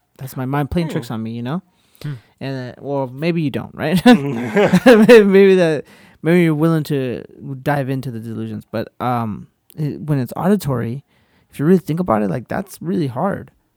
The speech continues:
Speaker 1: Like,
Speaker 2: It's even
Speaker 1: just
Speaker 2: harder to, like, block it out.
Speaker 3: Yeah.
Speaker 1: Yeah. Yeah, just, like, 'cause it could be, like, where he, it's the auditory where he, like, he hears the phone ring and, like, "Oh, okay," and then he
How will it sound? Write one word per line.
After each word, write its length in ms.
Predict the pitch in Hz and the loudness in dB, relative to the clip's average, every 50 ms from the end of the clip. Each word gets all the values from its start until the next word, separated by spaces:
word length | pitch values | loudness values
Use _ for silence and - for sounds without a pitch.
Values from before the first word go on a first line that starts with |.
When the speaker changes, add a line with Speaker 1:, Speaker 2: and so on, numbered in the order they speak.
| _ _ _ _ _ - | _ _ _ _ _ -12
Speaker 1:
Like, 340 | 123 131 127 - - _ _ _ _ - | -10 -10 -10 -12 -16 _ _ _ _ -4
Speaker 2:
It's 140 | 160 - - | -2 0 2
even 140 | 160 254 254 | 2 2 2
Speaker 1:
just 120 | 196 - | 2 2
Speaker 2:
harder 300 | - 185 220 220 185 170 | 4 4 4 4 2 -2
to, 100 | 160 165 | -2 0
like, 260 | 160 156 139 117 113 | 2 0 0 0 -4
block 320 | - 143 151 165 151 - - | -4 2 4 4 2 2 -2
it 80 | 120 113 | -8 -4
out. 260 | 131 196 196 135 - _ _ _ _ - | -2 0 0 -2 -2 _ _ _ _ -10
Speaker 3:
Yeah. 240 | 110 101 98 90 87 | -8 -8 -6 -4 -2
Speaker 1:
Yeah. 140 | - 208 175 - _ _ _ _ _ _ _ _ _ _ _ _ _ - | -2 -4 -4 -6 _ _ _ _ _ _ _ _ _ _ _ _ _ -8
Yeah, 200 | 139 143 156 156 | -4 -2 -2 -2
just, 240 | 139 - 147 139 - | -4 -4 -8 -8 -6
like, 240 | 82 135 - - - _ _ _ - | -6 -8 -8 -10 -14 _ _ _ -2
'cause 160 | - 185 170 | 0 2 4
it 100 | 196 196 | 4 2
could 180 | - 254 202 165 | 2 0 0 0
be, 140 | 196 214 214 | 0 2 4
like, 260 | 190 156 139 - - | 4 2 2 0 -2
where 140 | 147 143 139 | -4 -4 -4
he, 300 | 131 147 147 143 135 - _ _ _ _ - | -4 -4 -4 -6 -6 -10 _ _ _ _ -8
it's 180 | - 147 - - | -8 -6 -4 -2
the 80 | 160 | -2
auditory 440 | 101 139 151 160 165 - 185 185 190 | 0 0 0 0 0 -2 -2 -2 -2
where 160 | 185 165 147 | -2 -4 -4
he, 40 | 135 | -4
like, 200 | 123 117 104 - _ _ | -4 -6 -8 -10 _ _
he 160 | _ - 143 | _ -6 -4
hears 220 | 135 143 139 131 131 | -2 0 -2 -2 -4
the 40 | 135 | -4
phone 200 | - 196 220 208 | -4 -4 -2 -2
ring 240 | 156 113 110 - - _ _ - | -4 -6 -8 -12 -16 _ _ -18
and, 120 | 120 113 | -16 -16
like, 140 | 95 80 73 | -14 -12 -10
"Oh, 140 | 104 - - | -8 -8 -8
okay," 220 | - - 165 147 131 | -8 -8 -8 -8 -8
and 100 | 127 127 | -8 -10
then 300 | 131 127 - 139 175 - _ | -12 -12 -14 -16 -20 -20 _
he 300 | _ - 131 127 123 | _ -18 -16 -16 -16